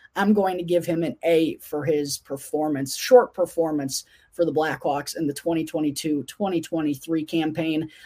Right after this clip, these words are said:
I thought the voting here on YouTube and Twitter was a little bit interesting, though. Sixty-four percent of the voters on YouTube voted for a B.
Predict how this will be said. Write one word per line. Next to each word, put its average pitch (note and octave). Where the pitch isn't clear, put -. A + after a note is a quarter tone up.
I E3+
thought B3
the D4+
voting B3+
here F3
on E3
YouTube G#3
and F3+
Twitter B3
was G3
a D3
little A3+
bit G#3
interesting, G#3+
though. C#3
Sixty-four A3
percent G3+
of D#3+
the E3
voters D#3+
on C#3+
YouTube G#3
voted G3+
for F3
a C#3+
B. A3